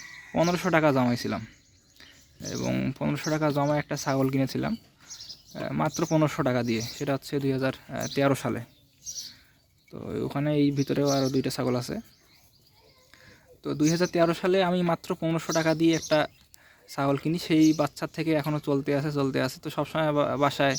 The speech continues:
আহ, ছয় সাতটা ছাগল থাকে। তো এই প্রায় বারো বছর ধরে ছাগল লালন পালন চলতেছে বাসায়।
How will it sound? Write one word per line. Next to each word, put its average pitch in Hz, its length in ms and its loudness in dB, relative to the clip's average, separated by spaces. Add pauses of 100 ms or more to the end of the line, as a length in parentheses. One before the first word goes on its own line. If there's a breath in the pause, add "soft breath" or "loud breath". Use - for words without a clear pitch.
(500 loud breath)
আহ, - 340 -10
ছয় 139 160 -6
সাতটা 143 240 -4
ছাগল 139 280 0
থাকে। 120 320 -2 (1200 loud breath)
তো - 100 -12
এই - 220 -8 (100)
প্রায় 135 240 2
বারো 139 240 6
বছর 147 200 0
ধরে 151 400 2 (1000)
ছাগল 143 260 2
লালন 135 260 4
পালন 127 320 0
চলতেছে 120 440 -6
বাসায়। 110 340 -8